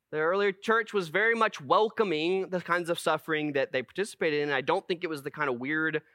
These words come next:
invitation of suffering that a lot of the early church fathers did, where they stood on poles and, you know, were out in the cold naked. Uh, they invited that kind of stuff, and I think suffering for the sake of suffering,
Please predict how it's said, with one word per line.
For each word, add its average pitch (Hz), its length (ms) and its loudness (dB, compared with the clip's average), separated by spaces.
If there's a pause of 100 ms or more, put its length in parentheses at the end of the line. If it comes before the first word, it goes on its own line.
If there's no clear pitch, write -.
(240)
invitation 143 960 -2
of 139 140 -2
suffering 139 420 -2
that 127 80 -2
a - 20 0
lot 131 140 2
of 120 60 -4
the 123 60 -2
early 135 140 0
church 127 240 -8
fathers 107 300 -2
did, 104 180 -6
where 104 140 -6
they 101 80 -4
stood 131 220 -4
on 117 160 -2
poles 110 480 -6
and, 104 400 -10
you 123 100 -8
know, 98 80 -6
were 107 160 -4
out 107 100 0
in 101 60 -10
the 107 60 -10
cold 117 260 -6
naked. 107 500 -6 (400)
Uh, 110 320 0
they 127 140 0
invited 131 640 0
that 120 180 0
kind 110 220 -4
of 104 80 -8
stuff, 113 340 -2
and 113 80 -6
I 107 60 -6
think 127 320 -8
suffering 127 480 -2
for 120 80 -10
the 113 100 -4
sake 139 220 -2
of 107 100 -8
suffering, 113 500 -6